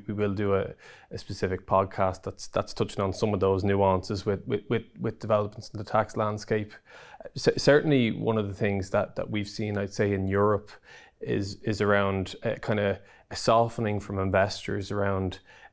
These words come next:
the use of Cayman or offshore product, right? So, so we're seeing a greater drive for onshore,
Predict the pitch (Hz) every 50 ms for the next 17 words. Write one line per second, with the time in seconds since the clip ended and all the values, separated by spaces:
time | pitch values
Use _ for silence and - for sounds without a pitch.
0 | 143 - 113 98 98 101 98 95 - - 104 98 98 92 90 - - - - -
1 | - - - - 110 104 101 98 98 101 95 98 98 98 101 101 101 98 104 101
2 | - - - 101 98 95 92 - - - 101 98 101 104 - - - - 113 104
3 | 101 98 - - - - 110 98 104 - 120 - - 113 107 110 104 - 123 110
4 | 98 95 98 - - 120 117 110 104 - 113 107 101 98 95 - - 104 104 107
5 | 113 113 117 117 - 131 117 113 110 110 -